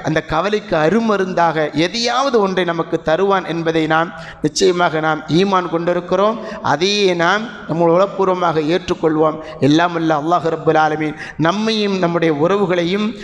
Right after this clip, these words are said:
இது போன்ற எல்லா கவலைகளையும் அல்லாஹ்விடத்திலே முறையிட்டு அருமருந்தை பெறக்கூடிய நற்பாக்கியசாலிகளாக நம் அனைவர்களையும் ஆக்கி நல்லருள் புரிவானாக. ஆமீன். வாஹிரு தவானா அல்ஹம்துலில்லாஹி ரப்பில் ஆலமீன்.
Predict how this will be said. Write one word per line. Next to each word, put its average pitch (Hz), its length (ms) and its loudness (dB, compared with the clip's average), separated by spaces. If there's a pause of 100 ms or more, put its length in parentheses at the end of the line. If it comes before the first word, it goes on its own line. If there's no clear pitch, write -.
(140)
இது 180 220 4
போன்ற 202 340 0
எல்லா 202 520 2
கவலைகளையும் 180 680 0
அல்லாஹ்விடத்திலே 170 800 0
முறையிட்டு 180 760 0 (140)
அருமருந்தை 196 760 2
பெறக்கூடிய 165 520 0
நற்பாக்கியசாலிகளாக 156 1200 0 (220)
நம் 151 160 0
அனைவர்களையும் 190 680 2
ஆக்கி 160 300 -2
நல்லருள் 156 460 0
புரிவானாக. 156 540 0 (220)
ஆமீன். 156 340 0
வாஹிரு 151 320 0
தவானா 151 300 2
அல்ஹம்துலில்லாஹி 143 680 0
ரப்பில் 139 280 0
ஆலமீன். 135 440 0